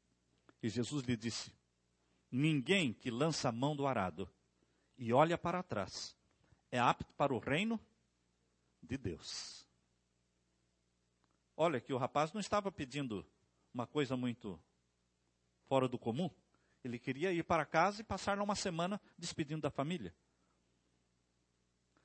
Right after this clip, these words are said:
Interessante que Pedro, Tiago, João, todos os discípulos, quando Jesus disse, "Siga-me", eles não foram para casa se despedir. Seguiram na mesma hora.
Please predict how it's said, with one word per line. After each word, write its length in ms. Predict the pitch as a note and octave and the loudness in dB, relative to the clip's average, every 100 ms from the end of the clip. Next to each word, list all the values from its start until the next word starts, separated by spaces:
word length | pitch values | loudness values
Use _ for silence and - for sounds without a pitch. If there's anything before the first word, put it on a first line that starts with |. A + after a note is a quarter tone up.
| _ _ _ _ | _ _ _ _
Interessante 600 | C3+ E3 D#3+ - G3 F3 | 0 4 4 4 0 0
que 120 | D3 B2 | -4 -6
Pedro, 460 | - E3+ E3+ G#2 | 2 2 2 -2
Tiago, 420 | - D3 D#3+ B2+ | 2 6 6 2
João, 200 | A2 C#3+ | 0 0
todos 320 | - G#3 F3 C#3+ | 4 4 4 -2
os 120 | B2+ | -4
discípulos, 520 | A#2 - F#3+ - A#2 | -4 -4 -4 -4 -4
quando 200 | D#3+ C#3 | -2 0
Jesus 320 | A#2+ A#2+ D3+ | 0 0 -2
disse, 240 | C3 B2+ G#2 | -4 -6 -4
"Siga-me", 600 | - A#3 G3 B2 F2+ - _ _ _ _ _ _ _ _ _ _ _ _ _ _ _ _ _ - | 0 4 4 2 0 -8 _ _ _ _ _ _ _ _ _ _ _ _ _ _ _ _ _ 0
eles 640 | C3+ F#3 G#3 - - - _ _ - | 0 0 -2 -4 -8 -14 _ _ -8
não 440 | C3 D3 G#3 C#4 - - | -4 2 4 2 -4 0
foram 280 | F#3+ G3+ F3 | 2 2 2
para 240 | - F3+ | -2 -2
casa 400 | - D#3 D3+ D3 | 2 4 4 2
se 160 | - C#3+ | -6 -8
despedir. 580 | B2+ - - A2+ G2+ - _ _ _ _ _ _ _ _ _ _ _ _ _ _ _ | -8 -8 -8 -6 -6 -6 _ _ _ _ _ _ _ _ _ _ _ _ _ _ _
Seguiram 600 | - - C3+ B2 F#3+ E3 | -6 -4 -4 -2 -2 2
na 100 | C#3 | 2
mesma 340 | D3 E3 F3+ | 2 0 0
hora. 280 | A2+ F#2 | 0 0